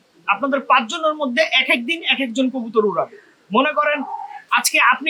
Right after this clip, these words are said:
কবুতর উড়াইতেছেন, ঠিক আছে? তো আজকে আপনি কবুতর উড়াইলে জাজ থাকবে হচ্ছে আপনার এক বন্ধু অথবা আরেকজন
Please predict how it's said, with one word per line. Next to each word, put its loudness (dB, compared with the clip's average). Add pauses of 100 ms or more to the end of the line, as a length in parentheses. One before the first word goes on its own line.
কবুতর -4
উড়াইতেছেন, -4
ঠিক -4
আছে? -2 (540)
তো 4 (200)
আজকে -2 (120)
আপনি -6
কবুতর -4
উড়াইলে 0 (140)
জাজ 4
থাকবে -2
হচ্ছে 0
আপনার 0
এক -2
বন্ধু 0 (800)
অথবা 4 (140)
আরেকজন 2